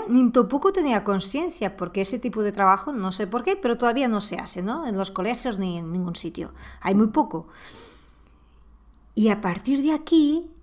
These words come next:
y eso para mí fue el trabajo más potente, fue esta conciencia de dónde está a poner el foco. ¿En sí misma?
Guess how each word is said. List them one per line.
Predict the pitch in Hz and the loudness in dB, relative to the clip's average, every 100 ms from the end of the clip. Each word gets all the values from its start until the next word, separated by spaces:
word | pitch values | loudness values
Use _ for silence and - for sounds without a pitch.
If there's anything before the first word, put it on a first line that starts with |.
| - - - | -20 -20 -6
y | 196 202 | 2 2
eso | 214 247 | 2 2
para | 240 | 2
mí | 269 | 4
fue | 269 | 2
el | 196 | 0
trabajo | 196 196 226 | 4 4 6
más | 226 240 | 4 2
potente, | - 240 277 277 - 240 359 - - - - | -2 0 4 4 2 0 0 -6 -20 -20 -20
fue | - - 285 254 294 349 - - - | -14 0 4 4 2 -2 -12 -20 -6
esta | 208 190 202 | -4 -2 -4
conciencia | 208 233 208 - 269 349 349 - 294 392 | 0 0 0 0 0 0 0 0 0 0
de | 214 208 | 0 0
dónde | 190 277 320 320 | 2 4 4 2
está | 311 330 320 | 2 2 2
a | |
poner | 320 269 294 | 2 2 2
el | 302 | 2
foco. | 240 - 262 262 202 180 - _ _ _ _ _ _ | -2 -2 -2 -2 -6 -8 -12 _ _ _ _ _ _
¿En | 208 | -4
sí | - 202 | -2 -2
misma? | 185 233 254 330 | -2 -2 -4 -6